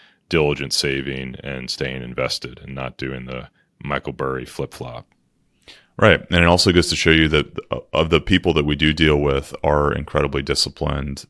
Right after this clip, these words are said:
Speaker 2: in, in order to be able to accumulate that, because just if you look at it on a relative scale, it's just the, the data is sort of astounding that, like, like I just mentioned, seven percent of Americans have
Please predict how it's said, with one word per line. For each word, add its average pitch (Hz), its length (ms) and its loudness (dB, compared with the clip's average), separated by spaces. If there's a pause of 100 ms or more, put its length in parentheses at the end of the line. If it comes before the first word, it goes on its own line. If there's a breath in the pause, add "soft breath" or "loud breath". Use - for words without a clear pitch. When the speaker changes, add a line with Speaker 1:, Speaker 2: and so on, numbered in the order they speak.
(180)
Speaker 2:
in, 80 140 0
in 80 260 0
order 78 280 2
to 71 120 -10
be 73 120 0
able 71 180 -2
to 69 80 0
accumulate 76 480 -2
that, 71 180 0
because 73 240 -6
just - 160 -6
if - 120 -10
you 73 60 -2
look 76 140 -2
at 78 80 2
it 73 80 2
on 73 140 -2
a 69 60 -6
relative 71 400 -2
scale, 71 280 -2
it's 69 140 -8
just - 360 -10
the, 71 280 -2 (400)
the 71 140 -2
data 78 520 2
is 73 140 -2
sort 73 200 -2
of 67 120 -6
astounding 73 560 -2
that, 69 240 -4 (540)
like, 73 260 -2
like - 220 -6
I 71 80 -2
just 69 200 -8
mentioned, 71 360 -4
seven 76 420 -2
percent - 640 -4 (220)
of 76 100 -4
Americans 71 600 -4
have 71 500 -4